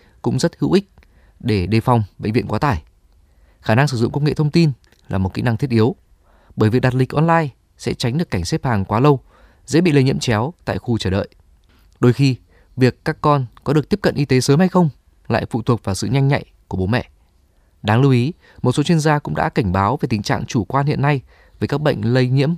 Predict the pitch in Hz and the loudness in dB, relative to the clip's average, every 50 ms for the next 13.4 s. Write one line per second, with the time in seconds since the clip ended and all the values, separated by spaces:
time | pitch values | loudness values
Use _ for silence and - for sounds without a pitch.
0 | - - 131 123 127 123 113 95 98 107 123 170 - - - _ _ _ _ _ | -4 -4 -4 -2 0 0 0 0 2 2 2 0 0 -2 -12 _ _ _ _ _
1 | _ _ _ _ _ _ _ - - 165 151 135 127 127 123 147 143 143 139 139 | _ _ _ _ _ _ _ -4 -2 0 0 0 0 0 0 0 0 2 0 0
2 | 120 110 - - 170 - - - 123 117 131 160 147 127 - - 135 170 190 156 | 0 0 -2 -6 -8 -6 -4 -2 -2 -2 0 -2 -2 -2 -2 -2 -2 0 0 0
3 | 123 104 - 117 110 117 165 220 - _ _ _ _ _ _ _ _ - 160 147 | 0 0 0 0 0 0 0 -4 -8 _ _ _ _ _ _ _ _ -4 -2 -2
4 | 139 - 113 123 110 - - - 143 139 135 143 117 85 80 - - _ _ _ | 0 0 -2 -2 -4 -4 -2 -2 0 0 2 0 0 0 -4 -8 -12 _ _ _
5 | _ _ _ - 185 185 185 - - - 127 139 156 127 117 117 135 156 123 87 | _ _ _ -6 -2 -2 -2 -2 -2 -2 0 0 2 2 2 2 2 2 0 0
6 | 90 98 - _ _ _ _ _ _ _ - 151 131 120 - 160 139 110 113 107 | -4 -8 -18 _ _ _ _ _ _ _ 2 2 2 2 0 0 0 2 2 2
7 | 104 87 - - - 139 147 139 143 151 147 135 117 - _ - - - - - | 2 0 -4 -4 -2 0 2 2 4 4 4 2 0 -4 _ -10 -8 -8 -4 -2
8 | 123 107 95 82 80 113 123 120 - - _ _ _ _ _ _ _ _ _ _ | -2 -2 -2 -2 0 0 -2 -2 -2 -6 _ _ _ _ _ _ _ _ _ _
9 | _ _ - 127 135 131 131 135 131 120 101 - _ - - 120 123 - 160 156 | _ _ 2 4 4 6 6 6 4 4 2 -2 _ -6 -4 -4 -2 0 0 2
10 | 151 151 160 143 - - - 123 - - - - 175 175 - - - 147 135 - | 2 2 2 0 0 -2 -4 -4 -4 -4 -4 -4 -4 -4 -4 -4 -4 -4 -4 0
11 | - 139 135 127 120 - _ _ _ _ _ - 104 107 101 98 - 104 90 85 | 0 0 0 0 -2 -8 _ _ _ _ _ -2 -2 -2 -2 -2 -4 -4 -4 -2
12 | - 127 123 113 - 104 90 104 104 82 - - _ _ _ _ _ _ _ _ | -2 -2 -2 0 -2 -2 0 0 -2 -2 -4 -12 _ _ _ _ _ _ _ _
13 | _ - 127 151 165 160 127 101 | _ 0 2 4 6 6 4 2